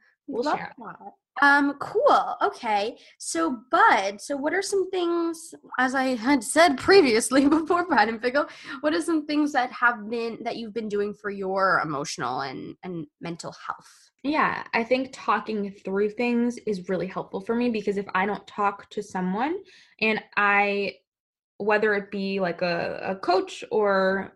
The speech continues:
Speaker 2: I think right now it's really mostly been friends, but if I don't talk things out, I find that they just, like, marinate in my brain and then I just sit in it
Speaker 1: Mm-hmm.
Speaker 2: and then I just kinda get confused by it. So for me, being aware of it and kind of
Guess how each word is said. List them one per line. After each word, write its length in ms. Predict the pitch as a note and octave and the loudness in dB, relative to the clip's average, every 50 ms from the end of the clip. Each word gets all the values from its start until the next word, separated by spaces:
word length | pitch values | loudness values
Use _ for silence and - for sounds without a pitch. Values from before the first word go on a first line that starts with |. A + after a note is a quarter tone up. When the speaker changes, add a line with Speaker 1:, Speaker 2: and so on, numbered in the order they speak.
| _ _ - | _ _ -2
Speaker 2:
I 160 | - G3+ G#3+ | 0 0 2
think 180 | A#3+ A3+ A3 G#3 | 2 0 0 2
right 220 | G3+ G3+ G3 F#3+ | 2 2 2 2
now 240 | G3+ F#3 F#3 G3 G#3 | 2 2 2 2 2
it's 180 | G#3 G#3 - - | 0 -2 -2 -2
really 160 | F#3+ F#3+ F#3+ | -2 0 0
mostly 280 | F#3+ F#3 F#3+ - G#3+ | 0 0 0 -2 -4
been 160 | F#3 F3+ F#3 F#3+ | -2 -2 -2 -2
friends, 440 | - F3+ F3+ B3 F#4+ - - - _ _ | 0 0 0 0 -2 -4 -6 -12 _ _
but 120 | G#3+ G#3 | 2 2
if 100 | G#3+ G#3 | 4 4
I 100 | G3+ G#3 | 4 4
don't 180 | G#3+ A#3 A3 A3+ | 4 2 0 -2
talk 320 | - A3+ G#3 G3 G3 - | -2 0 0 0 0 -2
things 260 | - A3 G#3 G3+ G#3 F#3+ | -4 -2 -2 0 0 2
out, 180 | F3+ F#3 G3 | 2 4 4
I 60 | F#3 | 2
find 260 | F#3 - F3+ E3+ F3+ F3 | 0 0 -2 0 0 -2
that 120 | E3+ - | -2 -2
they 120 | F#3 F#3 | -2 -2
just, 280 | F#3 F#3 F3+ F3+ - - | -2 -2 -4 -6 -2 -2
like, 120 | F#3+ F#3+ F#3+ | -2 0 0
marinate 500 | F#3+ F3 E3 E3+ F3 F#3 G3+ G3+ G#3 - | 0 0 2 0 0 -2 -2 -4 -4 -4
in 120 | - F#3+ | -4 -2
my 140 | F3+ F3+ F3 | -2 -2 -2
brain 420 | E3+ F3 F3 F3 F#3 B3 D#4 E4 D#4 - | -2 -2 -2 -2 -2 -2 -4 -4 -6 -6
and 140 | G3+ G3+ G3 | -4 -4 -2
then 100 | F#3 F#3 | -2 -2
I 100 | F#3 F#3 | -2 -2
just 280 | F#3 - F3+ F3 - - | -2 -4 -6 -8 -6 -4
sit 140 | C#4+ C#4 C#4+ | -4 -4 -2
in 200 | C#4 C4+ C4+ C#4 | -4 -4 -2 -2
it 160 | C#4 C#4 C4+ - _ _ - - - A#3 | -2 -4 -6 -8 _ _ -20 -20 -20 -16
Speaker 1:
Mm-hmm. 180 | A3+ G#3+ G3+ G#3 | -10 -4 -2 0
Speaker 2:
and 260 | G3+ G3 F#3+ F#3+ F#3+ G3 | 0 2 2 2 2 2
then 80 | G3+ | 2
I 80 | G3+ G3 | 0 0
just 200 | F#3+ F#3+ - - | -2 -4 -8 -6
kinda 180 | A3 G3+ G3+ | -4 -2 -2
get 180 | G3 G3+ G3 - | 0 -2 -2 -2
confused 400 | G#3+ G3+ G3 F#3+ F#3 F#3+ G3 F#3+ | -4 -4 -4 -4 -4 -4 -4 -2
by 160 | G#3+ G#3+ A#3 | 0 0 2
it. 160 | B3 A#3 A#3+ | 0 0 0
So 160 | - A3 G3+ G3+ | 0 0 -2 0
for 180 | - G3+ G3+ | -2 -2 -2
me, 520 | G3+ G3+ G3 G3 G3+ G#3 A3 A3 G#3+ G3+ - | -2 0 -2 -2 -2 -2 -2 -2 -4 -6 -6
being 240 | A3 A3 A3 G#3+ G#3+ | -2 0 0 0 0
aware 520 | - F3+ F#3 F3+ F3 F#3 F3 F3+ F#3+ G#3 | 0 0 0 0 0 0 0 2 2 0
of 160 | A3+ A3+ A3 | 0 0 0
it 200 | B3+ C4 C4 B3+ - | 0 2 2 0 -2
and 160 | - G3 F#3+ | -2 -4 -4
kind 280 | - - G3+ F#3+ F#3+ F#3+ | -4 -2 0 2 2 2
of 260 | F#3+ F#3+ F#3 F#3+ | 2 2 0 -4